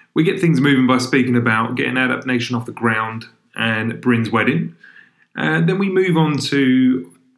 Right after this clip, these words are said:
really the, the why behind we started Adapt Nation, what we stand for, and how we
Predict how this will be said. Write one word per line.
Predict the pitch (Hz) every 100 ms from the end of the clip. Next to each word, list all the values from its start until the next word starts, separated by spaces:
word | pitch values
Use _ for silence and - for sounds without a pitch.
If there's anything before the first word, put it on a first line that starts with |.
| _ _ _ -
really | 160 180 160
the, | 117 120 120 127
the | 117
why | 117 131
behind | 120 113 120 113
we | 113
started | 127 113 110
Adapt | 107 110
Nation, | 113 104 - 110 107 117 _ _ - _
what | 175 160
we |
stand | 127 - 123 117 117
for, | 120 110 107 110
and | 107
how | 135
we | 123